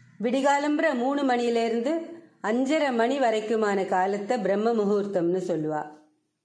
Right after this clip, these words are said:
இந்த நேரத்துல எழுந்து ஜெபம் பண்றது, தியானம் பண்றது, யோகா பண்றதெல்லாம் ரொம்ப ரொம்ப விசேஷம்.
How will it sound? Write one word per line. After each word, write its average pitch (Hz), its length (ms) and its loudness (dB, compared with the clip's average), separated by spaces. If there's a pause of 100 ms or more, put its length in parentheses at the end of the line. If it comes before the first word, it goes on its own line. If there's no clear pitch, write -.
(320)
இந்த 240 340 0
நேரத்துல 254 400 2
எழுந்து 214 440 0
ஜெபம் 196 380 0
பண்றது, 175 600 0 (420)
தியானம் 226 440 0
பண்றது, 180 540 0 (380)
யோகா 254 420 0
பண்றதெல்லாம் 196 600 0
ரொம்ப 202 360 0
ரொம்ப 233 220 0
விசேஷம். 180 600 -4